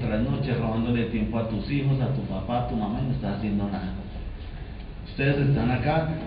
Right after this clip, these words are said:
porque estamos convencidos y determinados a que ustedes se califiquen, y estamos dispuestos a trabajar por ustedes, a poner el sueño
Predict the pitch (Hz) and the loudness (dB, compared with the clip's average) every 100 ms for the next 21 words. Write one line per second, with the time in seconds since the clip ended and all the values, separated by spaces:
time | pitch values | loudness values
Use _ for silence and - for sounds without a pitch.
0 | - 120 110 120 110 107 139 147 156 - | -4 -2 -2 0 0 0 0 2 2 2
1 | 147 127 107 107 131 117 107 117 113 113 | 4 4 4 2 2 0 0 2 2 2
2 | 113 110 113 113 123 143 147 143 117 107 | 2 2 2 2 2 2 4 2 2 0
3 | - 139 139 139 - 113 101 113 104 107 | 0 2 2 2 2 2 2 0 0 0
4 | 107 107 107 120 135 131 - 143 156 165 | 2 2 2 2 2 2 2 2 2 4
5 | 160 156 120 104 110 104 127 120 - 113 | 4 2 2 2 0 0 0 0 0 -2
6 | 107 110 - 107 113 120 131 135 151 151 | -2 -2 -2 -2 0 0 0 0 0 0
7 | 151 151 | 0 -2